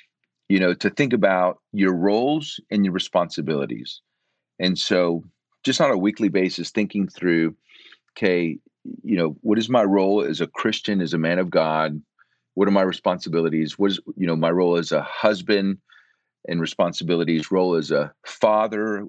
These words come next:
You know, we have five daughters, a-, and now into grandparenting and in, into pastoring. And so f-, first and foremost, you know, I'm, I'm gonna have to answer to God for how I live my life. And I'm gonna have to answer to God for how I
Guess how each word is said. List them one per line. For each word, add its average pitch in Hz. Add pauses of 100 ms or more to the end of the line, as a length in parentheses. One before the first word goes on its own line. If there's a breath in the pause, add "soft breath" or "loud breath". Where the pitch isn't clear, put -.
(140)
You 98
know, 80
we 87
have 85
five 80
daughters, 87 (480 soft breath)
a-, 90
and 95
now 95
into 85
grandparenting 95
and 87
in, 82 (160)
into 85
pastoring. 95 (500 soft breath)
And 117
so 127
f-, - (180)
first 175
and 123
foremost, 110 (240)
you 107
know, 104
I'm, 104 (120)
I'm 110
gonna 113
have 104
to -
answer 90
to 80
God 92
for 87
how 90
I 92
live 98
my 82
life. 98 (640 soft breath)
And 127
I'm 120
gonna 101
have 95
to 98
answer 87 (240)
to 104
God 87
for 90
how 87
I 85